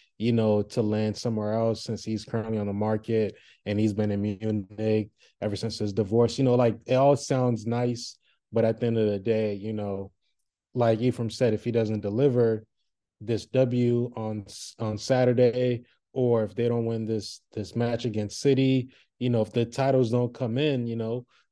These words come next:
who are you gonna be pointing the fingers at? So it's gonna be interesting to see how the rest of the team reacts to this, um,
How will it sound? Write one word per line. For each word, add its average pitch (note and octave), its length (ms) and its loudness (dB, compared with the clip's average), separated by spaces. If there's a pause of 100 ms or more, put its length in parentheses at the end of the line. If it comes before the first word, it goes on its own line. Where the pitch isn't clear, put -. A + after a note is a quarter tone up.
who D3 160 6
are C#3 40 8
you C3+ 100 4
gonna C3+ 140 4
be B2+ 80 2
pointing B2+ 260 -4
the A#2 60 -2
fingers D3+ 360 0
at? - 160 -10 (2000)
So - 340 0
it's B2+ 100 4
gonna D#3 100 4
be D3+ 80 4
interesting C3 300 -2
to A#2+ 80 0
see B2+ 180 -6
how A#2 140 -2
the G#2+ 100 -2
rest A2 240 -2
of A2 80 -4
the G#2+ 60 -18
team A2+ 340 -4
reacts G#2+ 400 -2
to A2+ 100 -2
this, G2+ 280 -6
um, G2 380 -8